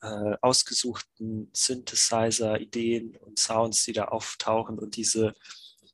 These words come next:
abgefahrenen Rhythmen und, äh,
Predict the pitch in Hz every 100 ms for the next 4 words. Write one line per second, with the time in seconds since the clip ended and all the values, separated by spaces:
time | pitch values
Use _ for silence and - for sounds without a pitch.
0 | _ _ _ _ _ _ - - 135 -
1 | 117 117 110 113 113 113 131 143 - 120
2 | 113 117 107 - - 123 107 107